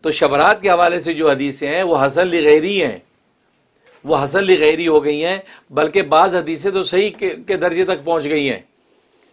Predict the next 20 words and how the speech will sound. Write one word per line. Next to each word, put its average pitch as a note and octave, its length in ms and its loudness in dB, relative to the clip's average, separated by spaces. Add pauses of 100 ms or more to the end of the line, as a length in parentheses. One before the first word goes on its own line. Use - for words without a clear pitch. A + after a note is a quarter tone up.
(320)
चाहे E3 240 0
जिन F3+ 220 2
लोगों F#3+ 320 2
ने F#3 100 0
उनको F3+ 340 -2
ज़ईफ़ D#3 340 2
बोला D3 340 4
है, F3+ 160 0 (280)
वो F3+ 240 4
जिसको F3+ 380 -2
इमाम E3 320 2
मानते E3 320 -2
हैं, D#3 60 0
अल्लामा D3+ 440 -2
नासिरुद्दीन D3 600 -4
अलबानी C#3+ 440 0
को F#3 100 2
इमाम D#3 340 0
मानते C#3 380 -2
हैं, F3+ 160 -2